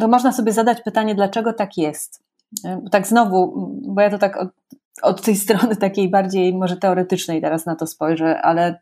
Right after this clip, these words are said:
to jest ważne, tak? Bo jeżeli chcemy przekonać, e, firmy w Polsce, żeby zaczęły zarządzać świadomie tym doświadczeniem klienta, to warto sobie to uzmysłowić. Jeżeli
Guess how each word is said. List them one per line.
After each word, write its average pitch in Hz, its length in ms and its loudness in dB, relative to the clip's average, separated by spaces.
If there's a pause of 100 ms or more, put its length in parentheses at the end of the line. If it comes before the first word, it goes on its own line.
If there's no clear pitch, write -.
to 220 60 0
jest 247 180 2
ważne, 175 400 2
tak? 175 280 0
Bo 170 360 2
jeżeli 185 280 0
chcemy 247 340 0
przekonać, 220 800 2
e, 185 240 -2
firmy 202 640 -2 (720)
w - 100 -18
Polsce, 175 420 2
żeby 165 540 0
zaczęły 170 760 2 (600)
zarządzać 180 640 2
świadomie 170 400 -2
tym 170 160 -8
doświadczeniem 175 580 -4
klienta, 220 260 -6
to 208 80 -4
warto 247 240 0
sobie 208 200 -6
to 202 120 -6
uzmysłowić. 175 640 -6
Jeżeli 262 440 2